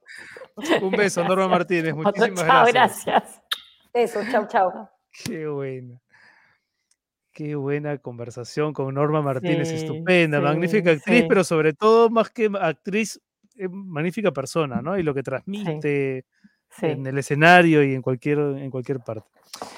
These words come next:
Speaker 1: Eh, bueno, son las, iba a decir, son la-,
Speaker 2: Las,
Speaker 1: son las
Speaker 2: acá,
Speaker 1: tres
Speaker 2: las
Speaker 1: de la
Speaker 2: doce, las
Speaker 1: ma-
Speaker 2: dos de las tres de la mañana para ti, las
Speaker 1: Son las
Speaker 2: ocho
Speaker 1: tres de la
Speaker 2: y
Speaker 1: mañana.
Speaker 2: nueve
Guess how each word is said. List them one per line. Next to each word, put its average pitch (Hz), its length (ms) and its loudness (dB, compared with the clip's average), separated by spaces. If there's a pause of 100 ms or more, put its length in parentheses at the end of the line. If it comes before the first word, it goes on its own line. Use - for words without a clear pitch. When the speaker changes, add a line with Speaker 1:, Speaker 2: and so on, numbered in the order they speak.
(240)
Speaker 1:
Eh, 156 420 6
bueno, 226 300 10
son 220 220 0
las, 208 840 2
iba 185 200 0
a - 20 6
decir, 170 240 0
son 180 260 -4
la-, 170 240 0 (240)
Speaker 2:
Las, 190 360 0
Speaker 1:
son - 240 0
las 156 80 4
Speaker 2:
acá, 196 120 4
Speaker 1:
tres 208 100 4
Speaker 2:
las 196 100 8
Speaker 1:
de - 20 6
la 185 60 8
Speaker 2:
doce, 180 80 6
las 170 100 6
Speaker 1:
ma- 196 40 6
Speaker 2:
dos 262 120 4
de 311 80 6
las 220 160 2
tres 294 140 6
de - 40 6
la 294 80 4
mañana 262 360 4
para 190 220 2
ti, 269 460 -4
las 202 460 4
Speaker 1:
Son 196 340 -4
las 180 60 0
Speaker 2:
ocho 202 180 0
Speaker 1:
tres 180 100 -2
de 175 60 -2
la 170 60 -2
Speaker 2:
y - 20 -2
Speaker 1:
mañana. 170 200 -6
Speaker 2:
nueve 185 480 -8